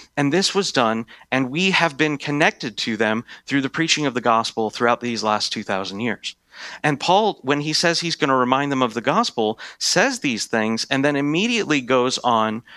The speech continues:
to connect it to James, P-, uh, Cephas, who is Peter, and, and himself.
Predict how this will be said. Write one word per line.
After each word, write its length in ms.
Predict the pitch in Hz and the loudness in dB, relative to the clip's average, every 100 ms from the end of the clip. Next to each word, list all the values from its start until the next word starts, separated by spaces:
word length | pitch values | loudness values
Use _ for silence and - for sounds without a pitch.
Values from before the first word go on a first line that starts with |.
| - - | -20 -14
to 280 | - - 127 | -4 0 0
connect 420 | - 123 107 104 | -2 0 0 0
it 160 | 117 113 | -4 -4
to 220 | - 113 | -6 -6
James, 680 | 107 - 98 101 104 107 - - - - | -4 -4 -4 -6 -6 -6 -8 -12 -20 -14
P-, 260 | - 113 - | -8 -6 -4
uh, 180 | 113 | -4
Cephas, 540 | 95 - 131 123 127 - | 0 0 0 0 0 -2
who 100 | 104 | -4
is 100 | 98 | -8
Peter, 420 | - 107 104 107 - - - | -6 -4 -2 -4 -10 -20 -14
and, 400 | - 113 104 104 - | -4 -2 0 -4 -8
and 140 | 117 110 | -6 -4
himself. 560 | 110 - 196 - - | -2 0 -2 -4 -12